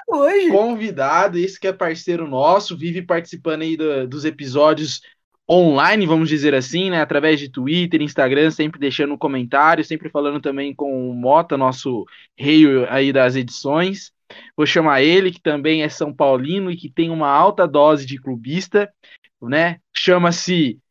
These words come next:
Speaker 2: Luan Vieiro, mas ninguém conhece ele assim, pelo amor de Deus. Eu vou apresentá-lo como um nome que deveria ser, tá no batismo dele. Pink, nosso grande colega Pink. E aí, irmão, você tá bem?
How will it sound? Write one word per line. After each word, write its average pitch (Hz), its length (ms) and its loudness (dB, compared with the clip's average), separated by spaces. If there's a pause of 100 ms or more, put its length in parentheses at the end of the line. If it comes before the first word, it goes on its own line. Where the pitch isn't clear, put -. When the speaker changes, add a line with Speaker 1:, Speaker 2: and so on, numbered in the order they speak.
(240)
Speaker 2:
Luan 190 520 6
Vieiro, 135 600 0
mas 285 300 4
ninguém 349 520 -2
conhece 277 520 2
ele 320 160 2
assim, 214 400 -2
pelo 208 160 2
amor 208 260 2
de 285 140 0
Deus. 165 340 2
Eu 143 80 -4
vou 165 160 0
apresentá-lo 170 560 -2
como 185 220 -6
um - 20 -6
nome 185 300 -4
que 175 100 -16 (260)
deveria 208 420 0
ser, 240 300 -2
tá 220 200 2
no 226 100 0
batismo 254 640 2
dele. 120 380 2 (320)
Pink, 220 340 2 (500)
nosso 190 240 0
grande 190 240 4
colega 214 320 4
Pink. 185 380 -6 (320)
E 220 80 4
aí, 247 320 8
irmão, 185 340 0
você 160 140 -6
tá 156 140 0
bem? 208 420 -2